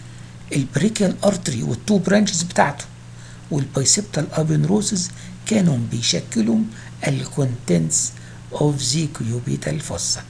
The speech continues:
يبقى الكيوبيتال فوسا كان فيها اتنين نيرفز بيحرسوها، واحد موست ميديال هو الميديان، واحد موست لاترال هو الراديال، ثم في ارتري بالتو برانشز بتاعته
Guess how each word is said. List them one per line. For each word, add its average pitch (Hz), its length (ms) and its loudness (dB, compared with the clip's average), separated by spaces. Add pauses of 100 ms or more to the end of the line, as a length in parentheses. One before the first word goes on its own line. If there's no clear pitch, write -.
(300)
يبقى - 180 -6
الكيوبيتال 147 420 -4
فوسا 202 420 -2 (300)
كان 127 160 0
فيها 120 280 -2
اتنين 202 320 4
نيرفز 180 280 4
بيحرسوها، 120 720 -4 (400)
واحد 202 280 12
موست 247 280 8
ميديال 196 340 12
هو 160 340 10 (320)
الميديان، 156 460 6 (360)
واحد 180 320 8
موست 247 320 8
لاترال 196 400 8 (380)
هو 151 160 8
الراديال، 170 460 8 (320)
ثم 147 260 2
في - 160 2 (100)
ارتري 175 380 2
بالتو 135 300 -2
برانشز 175 360 2
بتاعته 113 380 -2